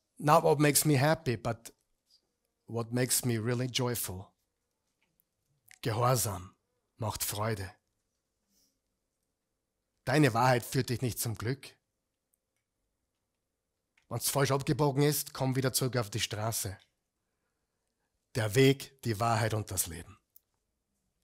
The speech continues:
Amen. Stehen wir gemeinsam auf. Heute habe ich euch ein bisschen geprügelt, gell? <laughs> Danke, Jesus.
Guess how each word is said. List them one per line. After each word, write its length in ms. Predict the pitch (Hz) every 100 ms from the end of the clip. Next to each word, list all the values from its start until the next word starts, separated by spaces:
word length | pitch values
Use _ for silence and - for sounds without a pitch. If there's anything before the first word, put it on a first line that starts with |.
| -
Amen. 360 | 107 120 127 - _ _ _ _ _ _ _ - _ _ _ _ _ -
Stehen 260 | - 123
wir 80 | 113
gemeinsam 440 | 117 113 107 101 90
auf. 320 | 85 - - _ _ _ _ _ _ _ _ _ _ 294 _ - _ _ _ _ _ _ _ _ _ _ _ _ _ _ _ _ _ _ _ _ _ -
Heute 280 | 127 123 127
habe 140 | 123 135
ich 100 | 113
euch 120 | 120
ein 100 | 123
bisschen 280 | 135 117 110
geprügelt, 500 | 127 131 123 104 -
gell? 240 | 139 147 _ _ _ _ _ _ - _ _ 269 _ _ _ _ _ - - _ _ _ - -
<laughs> 80 | 175 - - _ _ _ _ _ - - - _ _ - _ _ _ -
Danke, 280 | 113 117 113
Jesus. 600 | 104 107 - - -